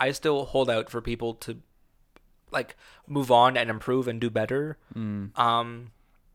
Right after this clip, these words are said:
Speaker 1: I don't think, and, and this is, like, a really hard thing when it comes to, like, these societal issues that we're talking about, 'cause we'll,
Speaker 2: Yeah.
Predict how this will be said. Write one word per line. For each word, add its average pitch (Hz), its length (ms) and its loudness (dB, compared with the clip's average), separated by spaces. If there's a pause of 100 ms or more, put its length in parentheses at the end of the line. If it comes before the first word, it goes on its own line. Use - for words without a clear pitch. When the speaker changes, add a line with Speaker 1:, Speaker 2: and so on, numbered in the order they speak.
(640)
Speaker 1:
I 127 80 6
don't 143 240 0
think, 139 380 -8 (1200)
and, 160 160 -2
and 160 120 -4
this 170 160 -6
is, 156 160 -10
like, 123 200 0
a 117 100 2
really 117 240 -4
hard 113 220 -6
thing 123 100 -2
when 117 100 -12
it 113 60 -12
comes 117 200 -12
to, - 40 -6
like, 120 120 -6
these 120 160 -2
societal 123 420 0
issues 120 260 -6
that 120 120 -4
we're 120 80 -4
talking 120 280 -8
about, 113 220 -6
'cause 117 180 -10
we'll, 131 100 0
Speaker 2:
Yeah. 107 140 -2